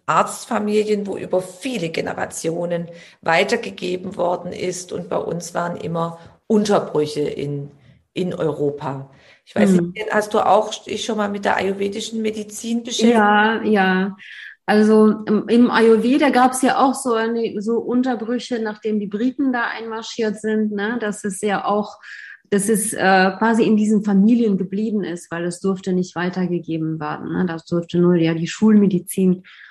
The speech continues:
Speaker 2: unterrichtet werden. Ähm, ja, also ich finde, äh, Ayurveda großartig, äh, weil es, wie du auch sagst, das alles vereint, ja, das Schulmedizinische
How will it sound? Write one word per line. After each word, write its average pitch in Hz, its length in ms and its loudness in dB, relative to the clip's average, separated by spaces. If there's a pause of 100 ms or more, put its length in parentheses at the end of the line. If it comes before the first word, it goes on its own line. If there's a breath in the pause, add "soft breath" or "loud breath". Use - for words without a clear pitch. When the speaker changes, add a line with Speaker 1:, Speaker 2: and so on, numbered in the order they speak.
(140 loud breath)
Speaker 2:
unterrichtet 185 800 0
werden. 175 500 -2 (380 loud breath)
Ähm, 190 640 2 (100)
ja, 220 420 -2 (100)
also 196 380 -2
ich 185 220 -6
finde, 220 720 0 (120)
äh, 185 360 -6 (120)
Ayurveda 202 640 4
großartig, 196 1500 -2 (720 loud breath)
äh, 190 220 0
weil 190 420 2
es, - 540 -8 (580)
wie 185 140 4
du 208 120 6
auch 190 180 2
sagst, 190 640 0
das - 260 -10 (380)
alles 196 320 2
vereint, 185 720 0
ja, 170 200 -2
das 165 240 -8
Schulmedizinische 220 1400 2